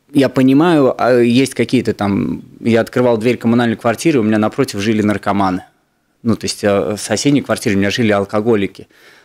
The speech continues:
а мама работала сутками. И я как бы понимаю, почему я, вот, я влез там и там и остался. А,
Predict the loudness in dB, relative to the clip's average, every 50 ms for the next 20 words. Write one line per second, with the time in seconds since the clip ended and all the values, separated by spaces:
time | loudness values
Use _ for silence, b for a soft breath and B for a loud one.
0 | b b b -6 -2 -2 0 2 2 2 2 2 2 0 0 0 0 0 -2 -2
1 | -2 -2 -4 -4 -4 -4 -6 -8 -6 -6 -8 -8 -8 -8 -10 _ _ _ _ 0
2 | 2 2 2 2 0 0 -2 -2 0 0 0 -2 0 0 0 2 4 4 4 4
3 | 2 2 0 -2 -4 -4 -2 0 2 2 2 2 2 0 0 -2 -4 -6 -4 -4
4 | -4 -4 -4 -2 0 0 2 0 -2 -6 _ _ _ -12 -10 -6 -2 0 2 2
5 | 2 0 0 -4 -4 -2 0 0 -2 -2 -4 -4 -2 -2 -2 0 0 -2 -2 -4
6 | -4 -4 -2 -2 -2 -2 -4 -10 -18 B B B B B B B B B B B
7 | B B B -6 -2 0 0 2 2 0 0 0 -2 -2 -4